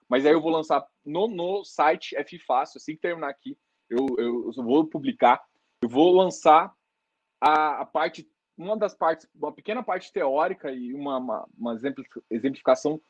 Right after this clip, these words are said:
bem legal, ah, no nosso site, no nosso blog, sobre tir e V P L,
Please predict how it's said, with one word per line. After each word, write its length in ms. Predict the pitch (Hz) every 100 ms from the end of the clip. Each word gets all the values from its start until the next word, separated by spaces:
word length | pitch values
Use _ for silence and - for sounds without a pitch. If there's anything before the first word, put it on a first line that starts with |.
| _ _
bem 220 | 110 139 196
legal, 480 | 180 131 143 - _ _ _ _ _ -
ah, 260 | 120 131 131
no 200 | 143 196
nosso 320 | 170 175 -
site, 360 | - 151 175 143
no 120 | 135
nosso 200 | 135 123
blog, 380 | 117 127 160 - _ _ _ _ _ _ _ _ _ _ _ _
sobre 460 | - 170 147 160
tir 280 | 156 - 190
e 60 | 190
V 120 | 185
P 120 | 185
L, 280 | 175 107 85